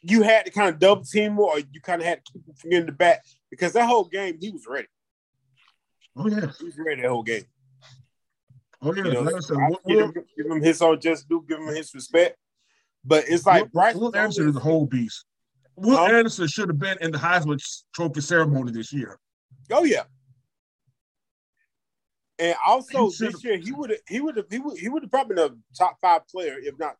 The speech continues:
Speaker 1: number one, this year. That's just how good he is, and that's me giving him respect.
Speaker 2: Well, Will Anderson, Will Anderson is a whole beast. Uh, <laughs> you know, ain't no other way to say, say it, man. Like I said, shout, shout out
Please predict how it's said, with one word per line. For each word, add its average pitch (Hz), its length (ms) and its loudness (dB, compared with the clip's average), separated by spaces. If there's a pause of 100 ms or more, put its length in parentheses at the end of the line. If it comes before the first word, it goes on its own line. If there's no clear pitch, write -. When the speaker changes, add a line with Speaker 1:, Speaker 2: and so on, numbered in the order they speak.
Speaker 1:
number 143 200 -8
one, 135 180 -4 (1040)
this 156 260 -2
year. 107 200 -12 (260)
That's 139 160 -4
just 147 140 -8
how 139 80 0
good 131 220 -6
he 123 180 -2
is, 101 240 -8
and 127 200 -2
that's 143 220 2
me 147 80 -6
giving 139 240 -2
him 123 160 -2
respect. 104 420 -4 (2000)
Speaker 2:
Well, 113 200 -8
Will 180 220 0
Anderson, 160 300 0 (120)
Will 151 180 -2
Anderson 180 360 -4
is 135 80 -4
a 127 40 -6
whole 147 260 0
beast. 117 420 -8
Uh, 110 140 -10 (600)
<laughs> 131 60 -6 (580)
you 196 100 -4
know, 170 320 0
ain't 175 140 0
no 180 100 -4
other 165 160 -4
way 165 120 0
to 151 60 -2
say, 151 200 -4 (100)
say 165 200 -6
it, 127 80 -4
man. 120 120 -8
Like 123 80 -8
I - 20 -18
said, 127 140 -12
shout, 165 300 -4
shout 175 280 -6
out 160 200 0